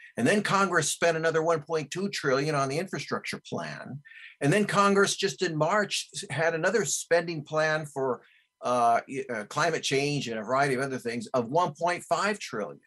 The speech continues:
So when you add all those things up, that's seven, that's nearly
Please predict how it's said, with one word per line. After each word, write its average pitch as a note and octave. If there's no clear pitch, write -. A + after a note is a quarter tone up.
So -
when G3+
you G3
add A3
all G#3
those F#3+
things G3
up, A3
that's A3
seven, G3
that's F#3+
nearly F3